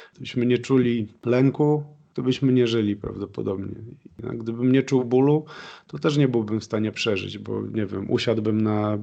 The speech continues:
piekarniku rozgrzanym i byłoby po mnie. Każdy taki moment, który nie przecieka nam przez palce, tylko którego doświadczamy,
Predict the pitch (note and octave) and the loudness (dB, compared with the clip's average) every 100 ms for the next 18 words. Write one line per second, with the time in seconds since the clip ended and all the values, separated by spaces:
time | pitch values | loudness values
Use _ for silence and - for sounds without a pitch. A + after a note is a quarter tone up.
0 | A2 A#2+ A#2 A2+ A#2 A2+ A2 G#2+ G#2+ A2 | -2 -2 2 2 2 0 -2 -2 -2 -2
1 | A2+ A2 A2 A2 G#2 G2+ G2 F#2 F#2 F#2+ | 0 -2 -2 -2 -2 -2 -4 -8 -8 -8
2 | F#2+ - - - - - - _ _ - | -10 -14 -18 -14 -14 -16 -18 _ _ 0
3 | C#3 C3+ C3 - B2 B2 A#2 A#2+ B2+ - | 2 2 0 0 2 4 4 2 -2 -6
4 | - A2+ A#2 A#2+ A#2 A2+ A#2 B2 A#2+ B2 | -4 -2 2 2 2 0 -4 -2 -2 0
5 | B2 A#2 A2+ A2+ - A#2 A#2 A2 G#2+ A2+ | 0 0 -2 -6 -2 0 0 -2 -8 -10
6 | - - A#2 A2+ A2+ A2 - A2+ - A2 | -10 -6 -4 -2 -2 -2 -4 -6 -2 -2
7 | A2+ C3 | 0 0